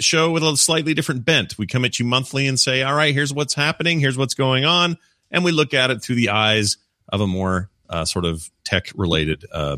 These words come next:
point of view. So check it out. If you like it, let us know. And for everything else from me, you can find me at frogpants dot com or at Scott Johnson on Twitter.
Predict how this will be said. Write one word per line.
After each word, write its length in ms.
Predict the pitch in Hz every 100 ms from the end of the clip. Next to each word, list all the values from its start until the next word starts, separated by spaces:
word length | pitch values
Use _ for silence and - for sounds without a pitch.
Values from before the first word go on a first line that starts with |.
| -
point 240 | 98 85
of 60 | 80
view. 220 | 73 65
So 300 | - 104 101 - _ _
check 200 | - 220
it 60 | 180
out. 200 | 156 143
If 100 | 123
you 60 |
like 200 | 127 120
it, 80 | 120
let 180 | 113 110
us 140 | 104
know. 320 | 107 101 95 - _ _ _
And 300 | 110 107 110
for 80 | 175
everything 240 | 214 190 180
else 160 | 170
from 140 | - 127
me, 80 |
you 60 | 123
can 60 | 113
find 160 | 123
me 80 | 107
at 60 | 95
frogpants 400 | 110 104 104 -
dot 160 | 98
com 260 | - 143 175
or 360 | 139 156 139 -
at 140 | 101
Scott 300 | - 135 131
Johnson 420 | 120 123 113 90 87
on 200 | 85 90
Twitter. 320 | 76 65